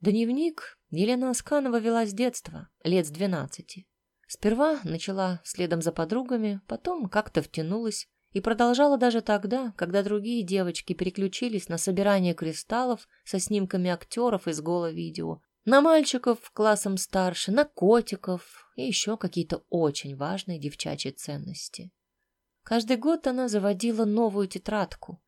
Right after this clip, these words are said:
а старые отправляла куда-нибудь, где их не могли случайно увидеть чужие глаза. Когда переезжали из Саратова в Москву, детские тетради она торжественно сожгла, а остальные взяла с собой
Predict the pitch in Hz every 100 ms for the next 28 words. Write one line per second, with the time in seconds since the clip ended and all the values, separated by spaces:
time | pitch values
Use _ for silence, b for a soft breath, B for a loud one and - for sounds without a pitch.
0 | _ _ _ 202 220 - 320 302 269 -
1 | 233 233 285 240 165 175 170 180 185 214
2 | 233 - - 170 175 208 - - 208 202
3 | 202 202 240 262 - - 220 220 302 285
4 | 220 175 202 196 - - 175 170 175 -
5 | - 80 82 170 _ _ _ _ _ _
6 | _ _ _ _ _ - 196 202 254 247
7 | 240 233 277 269 214 190 214 214 214 208
8 | 196 214 208 - 233 247 - _ _ 202
9 | 277 320 - 247 233 233 226 202 180 170
10 | 190 165 190 165 156 147 135 143 143 160
11 | 202 247 _ _ 185 208 - 302 349 339
12 | 240 254 269 - 220 208 214 202 185